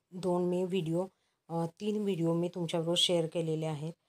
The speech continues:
अ, जर कोणी अजून पाहिले नसाल तर नक्की चेक करा.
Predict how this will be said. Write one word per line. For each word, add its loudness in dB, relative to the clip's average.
अ, -2
जर 2
कोणी -2
अजून -2
पाहिले -2
नसाल -2
तर -6
नक्की -6
चेक -6
करा. -4